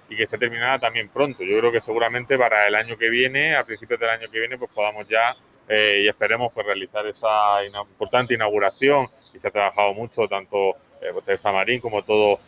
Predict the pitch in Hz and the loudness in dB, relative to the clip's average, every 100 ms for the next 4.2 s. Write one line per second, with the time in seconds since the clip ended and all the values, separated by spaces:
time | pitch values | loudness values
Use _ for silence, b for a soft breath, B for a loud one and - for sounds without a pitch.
0 | - - 104 101 95 - 110 104 104 104 | -8 -2 0 2 0 2 2 2 0 0
1 | 104 101 92 98 117 113 107 101 95 98 | -2 -2 -2 -4 -4 0 0 0 -2 -4
2 | 98 95 - - - 104 107 113 110 110 | -4 -4 -14 -20 -10 -10 -8 -4 0 0
3 | 104 104 - - 113 104 104 101 127 131 | -2 -6 -8 -8 -10 -4 -2 0 -2 -4
4 | 120 98 | -2 -2